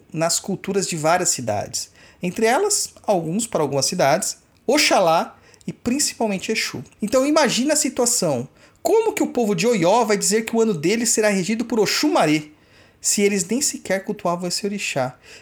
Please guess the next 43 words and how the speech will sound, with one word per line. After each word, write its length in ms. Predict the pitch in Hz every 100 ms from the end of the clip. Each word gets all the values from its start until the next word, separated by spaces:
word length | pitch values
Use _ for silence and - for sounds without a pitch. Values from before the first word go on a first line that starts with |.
| -
e 60 |
que 140 | 170 277
possivelmente 760 | 311 294 262 254 196 254 294
era 100 | 247
um 120 | 233
adversário 1080 | 240 233 254 311 - - 226 185 190 220 226
em 220 | 233 196
épocas 320 | 147 - 151 160
antigas? 840 | 170 - 113 - - - - - _
Quarto 340 | - 202 294 302
ponto, 400 | 208 156 123 - -
a 100 | 151
outra 280 | 214 302 349
questão, 500 | 254 - - 135 123
uma 160 | 160 170
das 120 | 175
que 100 | -
eu 40 | 156
julgo 200 | 180 156
mais 260 | 196 247
importantes, 680 | 277 175 - 180 180 143 -
é 60 | 143
que 120 | 151
cada 300 | 151 220 214
ser 640 | - - - 165 185 214 - -
é 80 |
um 100 | 175
universo 520 | 185 170 139 151 - 170
à 60 |
parte. 680 | - 117 113 - - - - _ _ _ - - _
Então 200 | 151 233
a 60 | 262
regência 400 | 220 170 269 285
de 100 | 214
dois 160 | 175
mil 100 | 156
e 20 | 143
vinte 180 | 123
e 40 | -
três 300 | 139 160 147
para 180 | 139 147
o 60 |
indivíduo 680 | 160 139 123 185 170 120 113